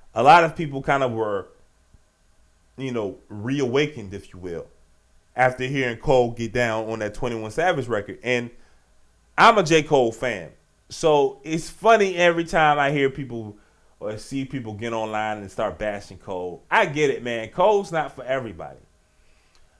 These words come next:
But when Joey was talking about how J-, Jay needs a, a larger presence, I feel that.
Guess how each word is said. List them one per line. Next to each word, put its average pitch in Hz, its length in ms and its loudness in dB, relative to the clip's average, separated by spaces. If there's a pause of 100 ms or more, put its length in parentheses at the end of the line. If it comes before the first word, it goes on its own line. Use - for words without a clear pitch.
(240)
But 139 180 0
when 147 280 -2
Joey 151 440 2
was 127 220 -8
talking 131 280 2
about 117 280 0
how 107 300 2
J-, - 220 -16 (360)
Jay 131 320 0
needs 123 260 -8
a, 107 200 -2
a 95 120 -4
larger 104 400 -2
presence, 104 800 -10 (640)
I 127 140 4
feel 214 400 2
that. 85 260 -10